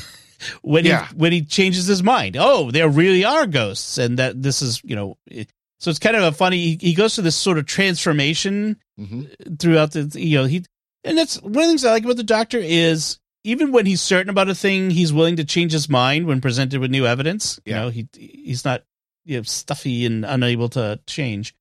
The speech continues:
Speaker 1: So that's good.
Speaker 2: Well, it's,
Speaker 1: Um,
Speaker 2: it's,
Speaker 1: we
Speaker 2: and this again is, you know, the Doctor trying to figure out what's, what's after death. You know, we saw last season with, with, you know, was it last season or season before with Missy and the, and
Speaker 1: Yeah,
Speaker 2: the,
Speaker 1: no, last
Speaker 2: uh,
Speaker 1: season.
Speaker 2: the
Speaker 1: Yeah.
Speaker 2: heaven, you know, and the, the
Speaker 1: Right.
Speaker 2: fake heaven.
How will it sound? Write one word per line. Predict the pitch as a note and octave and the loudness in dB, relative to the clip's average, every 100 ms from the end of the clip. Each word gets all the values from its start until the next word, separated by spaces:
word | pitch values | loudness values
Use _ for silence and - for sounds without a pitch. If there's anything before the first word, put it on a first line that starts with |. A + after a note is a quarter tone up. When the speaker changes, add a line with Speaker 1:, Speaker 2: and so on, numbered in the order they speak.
| _ _ - | _ _ -10
Speaker 1:
So | C3+ | -2
that's | B2+ C3 | -2 -2
good. | A2 G2 A2+ _ _ _ _ _ _ _ - | -6 -8 -10 _ _ _ _ _ _ _ -4
Speaker 2:
Well, | C#3+ C#3 | 0 0
it's, | C3 A2+ | 0 -2
Speaker 1:
Um, | B2 | -4
Speaker 2:
it's, | C#3+ | -2
Speaker 1:
we | F#3 | 0
Speaker 2:
and | F#3 F3 | 0 -2
this | F#3 F3 | -4 -4
again | D#3 E3+ D#3 | -2 -2 -2
is, | B2 | -4
you | B2 | -6
know, | B2 | -4
the | A2+ | -4
Doctor | A#2+ A#2+ - G#2+ | -2 -4 -6 -10
trying | B2 A2+ | -6 -6
to | |
figure | G#2 A2 G#2+ | -6 -6 -6
out | F#2+ | -4
what's, | A#2+ - - | -6 -8 -6
what's | C3+ B2+ | -6 -4
after | A#2 - | -6 -6
death. | G2 A#2 F#2+ | -6 -6 -6
You | F#2+ | -10
know, | F#2 | -12
we | F#2+ | -12
saw | A2+ G2+ | -8 -6
last | G#2 G#2 | -6 -6
season | - G2+ F#2+ F#2 | -8 -10 -10 -10
with, | F2+ F2 _ | -10 -12 _
with, | - F#2+ - | -18 -16 -16
you | - E2 E2+ | -20 -16 -14
know, | E2+ F#2 D3 - | -14 -14 -16 -14
was | A#2 | -12
it | G#2 | -4
last | A#2+ A#2 | -4 -4
season | A#2 | -6
or | G#2+ | -8
season | G#2+ G2+ | -8 -8
before | F#2 G2 | -6 -8
with | E2 | -6
Missy | A2 G#2+ A2+ G2+ | -6 -6 -6 -4
and | G2 F2+ | -4 -6
the, | F2 E2+ _ _ _ _ _ _ | -8 -12 _ _ _ _ _ _
and | G#2 | 0
Speaker 1:
Yeah, | D#3 C3+ | 0 2
Speaker 2:
the, | F#2+ | 0
Speaker 1:
no, | |
last | B2+ C3+ - | 0 0 0
Speaker 2:
uh, | |
Speaker 1:
season. | D#3 A#2+ | -4 -6
Speaker 2:
the | F#2+ _ - | -8 _ -8
Speaker 1:
Yeah. | C3 C3+ | -4 0
Speaker 2:
heaven, | C#3+ G#2+ E2+ E2+ _ | 0 -2 -8 -12 _
you | G2+ | -10
know, | F2+ E2+ - _ _ _ F#2+ | -8 -10 -12 _ _ _ -12
and | F#2 | -12
the, | - | -10
the | F2 | -4
Speaker 1:
Right. | B2 B2 | -2 0
Speaker 2:
fake | C#3 C3 | -2 -4
heaven. | - C3+ F#2 E2 | -2 -2 -2 -8